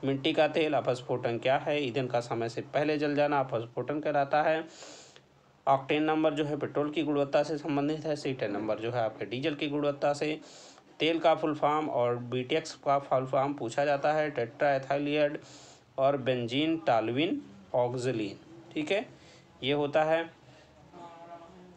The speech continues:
आगे जो है सीएनजी पूछा जाता है और एलपीजी। तो एलपीजी लिक्विड पेट्रोलियम गैस या द्रव पेट्रोलियम गैस, इसका हिंदी में होता है। इसका उपयोग खाना बनाने में गैस का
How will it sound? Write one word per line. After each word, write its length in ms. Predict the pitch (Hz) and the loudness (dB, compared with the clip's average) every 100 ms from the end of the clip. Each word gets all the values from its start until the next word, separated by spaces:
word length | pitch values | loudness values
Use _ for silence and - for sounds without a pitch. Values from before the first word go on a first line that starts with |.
| - - - | -18 -18 -2
आगे 340 | 147 135 143 156 | 2 2 2 2
जो 140 | 151 | 2
है 280 | 143 160 170 - - | 2 0 -2 -10 -18
सीएनजी 560 | - 117 127 143 156 | -8 -2 0 2 0
पूछा 320 | 160 156 156 | 0 0 2
जाता 320 | 151 147 147 151 | 2 2 2 2
है 200 | 156 143 | 2 2
और 120 | 120 | 2
एलपीजी। 640 | 113 120 147 143 160 165 - - - - | 0 0 -2 0 0 -2 -6 -20 -18 -12
तो 60 | - | -6
एलपीजी 380 | 147 135 156 156 | -2 -2 0 -2
लिक्विड 460 | 127 123 123 160 156 | -2 -4 -2 -4 -4
पेट्रोलियम 460 | 147 156 151 151 | -4 -2 0 0
गैस 380 | 147 151 135 - | 0 0 0 0
या 100 | 120 | 0
द्रव 400 | 98 - 135 147 | 0 0 2 2
पेट्रोलियम 600 | - - - 135 143 143 | 0 -2 -2 0 0 0
गैस, 340 | 143 151 151 - | 2 0 -2 -8
इसका 240 | 123 107 | -4 -4
हिंदी 360 | 101 110 135 160 | -2 -4 -2 0
में 160 | 160 | 0
होता 320 | 156 147 156 | 0 0 0
है। 300 | 156 151 151 - - - - 120 | 0 0 -2 -6 -18 -20 -12 -10
इसका 220 | - 113 | 0 0
उपयोग 320 | - 107 - | 2 -4 -4
खाना 300 | - 135 156 | -2 0 2
बनाने 360 | 156 151 151 151 | 2 2 0 0
में 320 | 151 156 151 | 0 -2 -4
गैस 280 | 147 110 107 | -4 -4 -2
का 340 | 110 104 - | 0 0 -4